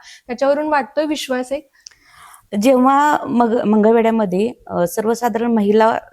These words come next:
Speaker 2: झालं आरक्षित,
Speaker 1: हम्म.
Speaker 2: तेव्हा मला बऱ्याच लोकांनी माझे स्टेटस ठेवले, मला न विचारता की "भावी नगराध्यक्ष." म्हणजे थांबा, भावी नगराध्यक्ष लगेच मी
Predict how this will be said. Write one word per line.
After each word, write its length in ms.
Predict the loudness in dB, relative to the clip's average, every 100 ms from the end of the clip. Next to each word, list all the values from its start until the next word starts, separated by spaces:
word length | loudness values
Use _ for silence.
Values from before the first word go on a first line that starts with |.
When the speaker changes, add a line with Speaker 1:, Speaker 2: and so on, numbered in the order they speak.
| -4
Speaker 2:
झालं 260 | 0 0 -2 _ -8
आरक्षित, 380 | -4 -2 -4 -10 -16 _
Speaker 1:
हम्म. 120 | -14 -14 _ _ 0
Speaker 2:
तेव्हा 320 | 2 4 4
मला 360 | 4 2 0 -2
बऱ्याच 240 | -2 -2 -2
लोकांनी 240 | -4 -2 -2
माझे 200 | -4 -6
स्टेटस 380 | -8 -6 -6 -6
ठेवले, 220 | -6 -6 -10 _ -6
मला 260 | 0 2 4
न 100 | 2
विचारता 560 | 2 -2 -2 -4 -4
की 220 | -10 -10 -12 _
"भावी 300 | -8 -2 -2
नगराध्यक्ष." 560 | -2 0 -2 -2 -10 -14 -20 _ _ _
म्हणजे 120 | -12 -10 -6
थांबा, 320 | -4 -4 -6 -8 -12
भावी 300 | -6 -4 -2
नगराध्यक्ष 720 | -2 -2 -4 -4 -4 -2 -2
लगेच 360 | -2 0 -4
मी 320 | -4 -4 -4